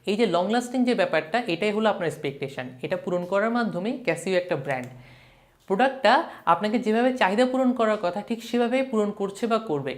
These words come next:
এটাই হলো ব্র্যান্ডের প্রমিস। So, ব্র্যান্ড basically একটা অনুভূতি। ব্র্যান্ড আর প্রোডাক্ট কখনোই একই জিনিস না। ব্র্যান্ড আপনাকে যে প্রমিসটা করছে,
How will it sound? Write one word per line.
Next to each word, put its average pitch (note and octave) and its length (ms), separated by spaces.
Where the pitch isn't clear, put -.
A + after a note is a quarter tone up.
এটাই F3 240
হলো B3+ 220
ব্র্যান্ডের D3+ 340
প্রমিস। C3 520
So, E3 60
ব্র্যান্ড F3+ 380
basically C4 340
একটা C4+ 220
অনুভূতি। E3+ 640
ব্র্যান্ড E3 380
আর A3+ 80
প্রোডাক্ট A3 380
কখনোই G3+ 320
একই D3+ 220
জিনিস C#3+ 340
না। C3+ 100
ব্র্যান্ড E3 320
আপনাকে A3 340
যে F3 160
প্রমিসটা F3 420
করছে, A3+ 520